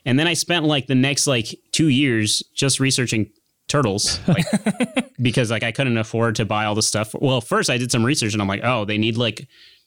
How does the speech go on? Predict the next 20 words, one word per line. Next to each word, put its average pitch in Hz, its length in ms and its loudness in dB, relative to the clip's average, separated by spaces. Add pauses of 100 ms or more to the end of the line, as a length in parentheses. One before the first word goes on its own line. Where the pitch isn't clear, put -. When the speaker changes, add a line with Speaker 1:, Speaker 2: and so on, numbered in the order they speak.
(220)
Speaker 1:
thank 151 140 0
God 120 240 0
I, 104 180 -2
I, 127 220 -2
I 131 120 0
get 151 180 -2
really 117 280 0
into, 113 180 0
like, 104 180 0
doing 107 220 2
research 101 300 -2
for 131 100 2
stuff, 123 440 -2
especially, 110 480 0
like, 101 180 -2
things 104 240 0
I'm 101 100 0
going 101 200 0
to 104 100 -2
purchase. 113 480 -2